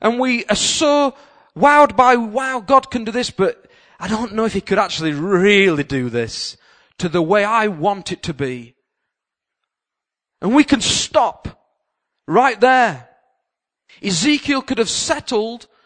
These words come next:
in that vision and said, "Wow, God," and looked at these lifeless bodies, human bodies along,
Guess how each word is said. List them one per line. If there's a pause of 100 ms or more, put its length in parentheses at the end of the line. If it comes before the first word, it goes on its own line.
(220)
in
that
vision
and
said,
"Wow,
God,"
and
looked (320)
at
these
lifeless
bodies, (540)
human
bodies
along,